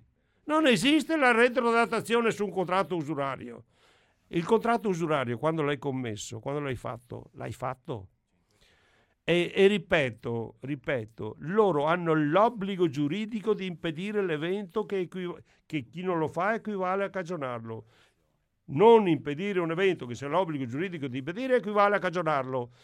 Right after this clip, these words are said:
Ora, in questi giorni, proprio lo facevo notare dom-, eh, domenica mattina, eh, ecco, c'erano due casi di omesso controllo. Omesso controllo,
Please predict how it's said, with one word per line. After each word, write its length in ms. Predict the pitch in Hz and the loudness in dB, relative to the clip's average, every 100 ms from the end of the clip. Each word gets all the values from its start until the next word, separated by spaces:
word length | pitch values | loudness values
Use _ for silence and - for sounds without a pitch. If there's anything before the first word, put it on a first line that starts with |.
| _ _ _ | _ _ _
Ora, 540 | 277 254 165 147 151 135 _ _ _ - | 6 8 8 4 2 -4 _ _ _ -10
in 180 | 165 165 | -8 -6
questi 320 | 254 240 180 | -6 -6 -6
giorni, 600 | 160 151 120 113 123 147 _ | -4 -4 -4 -6 -10 -12 _
proprio 520 | - 180 165 143 - - | -10 -8 -6 -8 -10 -14
lo 140 | 131 135 | -10 -8
facevo 300 | 143 190 185 | -6 -6 -4
notare 380 | 151 160 165 | -4 -2 -4
dom-, 180 | 143 131 | -4 -8
eh, 380 | 139 127 127 120 | -10 -10 -10 -10
domenica 440 | 120 131 143 131 127 | -10 -10 -10 -8 -8
mattina, 460 | 117 - 110 127 | -8 -10 -14 -12
eh, 80 | 143 _ _ _ - | -16 _ _ _ -12
ecco, 380 | 147 113 - - | -8 -8 -10 -8
c'erano 500 | 240 214 160 143 131 165 _ _ _ _ _ _ | -2 -2 -2 -4 -8 -16 _ _ _ _ _ _
due 400 | 233 302 339 277 | -4 4 6 6
casi 640 | - 202 196 190 196 202 _ _ _ | 4 2 2 0 -4 -12 _ _ _
di 160 | 214 | 0
omesso 540 | 226 202 214 202 208 202 | 2 4 4 2 -2 -2
controllo. 800 | 185 156 160 156 151 147 147 _ _ _ _ _ _ 139 | -4 -4 -2 -2 -2 -6 -10 _ _ _ _ _ _ _
Omesso 600 | 196 202 202 214 - 202 | 0 2 4 2 0 -6
controllo, 600 | 175 165 147 147 147 139 | -6 -6 -4 -4 -4 -6